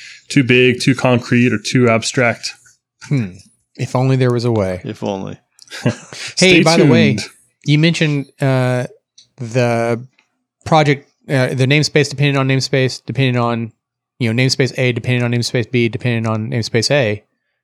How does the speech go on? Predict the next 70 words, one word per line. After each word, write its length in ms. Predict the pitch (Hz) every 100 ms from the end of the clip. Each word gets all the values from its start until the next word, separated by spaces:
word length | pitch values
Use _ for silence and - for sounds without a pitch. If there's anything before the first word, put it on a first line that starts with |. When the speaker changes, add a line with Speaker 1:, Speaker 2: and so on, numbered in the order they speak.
| _
Speaker 2:
right? 220 | 120 117 -
But 140 | 131
if 100 | 123
they're 160 | 127 139
all 80 |
in 60 | 135
the 80 | 120
same 220 | 135 107
project, 400 | - 156 135 -
the 60 | 110
namespaces 500 | 135 143 131 117 110
are 80 | 107
just 220 | 110 -
an 80 | 110
organization 800 | 107 101 95 123 - 113 104 -
tool. 380 | 107 104 - _ _ _ _ _ -
So 140 | - 147
it 20 |
shouldn't 240 | - 156
be 80 | 131
a 60 | 110
complication 280 | 120 180 185
Speaker 1:
Yeah, 60 |
that's 80 | 151
my 40 | 160
Speaker 2:
problem. 140 | 123
Speaker 1:
understanding. 420 | 117 127 113 110
So 280 | - 131 127
I 100 | 101
wasn't 220 | 143 139
sure 120 | - 127
if 80 |
that 80 | 123
was 140 | 113 113
actually 200 | 110 120
a 40 |
problem 220 | 127 117
or 20 | 113
not. 100 | 117
I 40 |
know 140 | 135 143
N 240 | 135 139
depend 260 | 123 139 123
will 80 |
yell 240 | 107 110 113
at 60 |
me 100 | 131
when 120 | 131 113
I 60 |
do 160 | 107 123
that. 300 | 127 151 -
Speaker 2:
Yeah. 320 | 135 117 104 113
Speaker 1:
Um, 200 | 110 104
so 160 | 127
I, 140 | 120 120
I 40 |
guess 180 | 127 123
there's 180 | 135 120
the 120 | 113
answer. 260 | 113 113 101
Like, 160 | 101
you 120 | 123 107
can 320 | 143 131 123
do 160 | 117
that 320 | 107 107 107 -
and 200 | 113 104
you 100 | 101
shouldn't 280 | - 139 107
do 120 | 110
that. 240 | 104 104